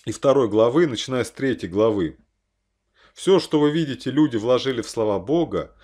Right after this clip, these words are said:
это сердца этих людей. Так они воспринимали Бога. Это не Бог такой, это люди такие, это ихнее сердце. Почему всё это,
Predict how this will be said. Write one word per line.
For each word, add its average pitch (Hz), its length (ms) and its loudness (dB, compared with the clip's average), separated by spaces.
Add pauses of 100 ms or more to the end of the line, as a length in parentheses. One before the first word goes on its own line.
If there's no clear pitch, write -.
(140)
это 135 300 -4
сердца 120 480 -4
этих 104 480 -8
людей. 87 440 -8 (320)
Так 160 280 6
они 147 200 0
воспринимали 120 920 -8 (480)
Бога. 85 480 -6 (1500)
Это 127 240 0
не 190 120 0
Бог 180 340 4
такой, 120 460 -2
это 139 300 0
люди 92 400 -6
такие, 82 540 -10
это 139 280 -4
ихнее 147 540 -6
сердце. - 680 -8 (1900)
Почему 196 420 0
всё 180 280 2
это, 160 520 2